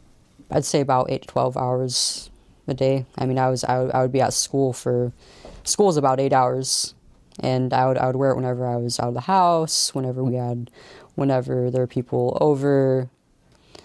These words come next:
whenever I was exerc-, whenever I was working out outside or swimming. I just got so sick of it. It wasn't painful, but it was, it was very uncomfortable. So during the summer, it was especially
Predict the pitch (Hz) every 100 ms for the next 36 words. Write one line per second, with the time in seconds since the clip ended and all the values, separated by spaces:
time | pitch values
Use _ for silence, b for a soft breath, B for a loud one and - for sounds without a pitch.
0 | B B B - 135 127 131 127 123 123
1 | 120 120 123 - 127 - 127 123 123 120
2 | 123 127 123 131 120 120 - 175 165 156
3 | 143 123 - - 151 143 139 135 131 _
4 | _ _ _ _ _ b b b b b
5 | b b b b b _ _ _ - 156
6 | 190 - - - 147 131 135 120 127 131
7 | - _ _ _ _ _ _ _ _ b
8 | - 175 196 185 147 151 143 - 127 120
9 | 131 123 123 - - - 135 120 131 120
10 | 117 117 123 120 123 - _ 131 123 -
11 | 123 _ B B B B B - 160 147
12 | 165 143 - 170 135 123 135 131 120 -
13 | - 139 - 127 123